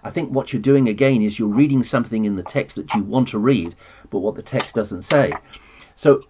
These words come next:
an easy way of understanding one Corinthians fifteen fifty is think of Adolf Hitler. When he died, he died hating Christ,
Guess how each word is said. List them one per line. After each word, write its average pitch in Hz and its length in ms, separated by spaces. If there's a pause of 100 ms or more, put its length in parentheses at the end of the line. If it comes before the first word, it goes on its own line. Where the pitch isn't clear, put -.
an 139 100
easy 190 220
way 147 200
of 131 120
understanding 131 680
one 92 140
Corinthians 87 440
fifteen 82 440
fifty 82 600 (960)
is 120 220
think 143 280
of 123 160
Adolf 120 360
Hitler. 80 520
When 131 140
he 180 100
died, 127 520 (720)
he 110 120
died 127 300
hating 139 440
Christ, 113 560